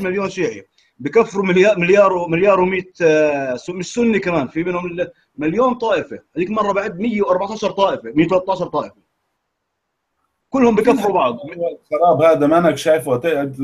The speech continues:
Speaker 2: قاعد عم شوف كم ملحد طالعين. يا عم، على، على فكرة أنا أحب أبشرك إنه وزع من هالهراء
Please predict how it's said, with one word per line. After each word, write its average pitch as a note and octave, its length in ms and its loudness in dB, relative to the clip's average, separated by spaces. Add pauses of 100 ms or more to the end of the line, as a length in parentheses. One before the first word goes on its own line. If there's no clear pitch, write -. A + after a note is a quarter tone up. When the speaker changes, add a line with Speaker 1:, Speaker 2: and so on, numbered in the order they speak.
(120)
Speaker 2:
قاعد F3+ 340 2
عم D3+ 160 4
شوف F3+ 280 -4
كم D#3+ 220 -2
ملحد D#3+ 320 0
طالعين. C3+ 460 0 (760)
يا B2+ 100 0
عم، C4 180 4
على، F3+ 200 4
على F#3 280 4
فكرة G#3 280 0
أنا E3+ 180 2
أحب E3+ 320 0
أبشرك D#3+ 760 2
إنه D3+ 580 -4 (960)
وزع E3 680 2
من D#3 220 -6
هالهراء E3 680 0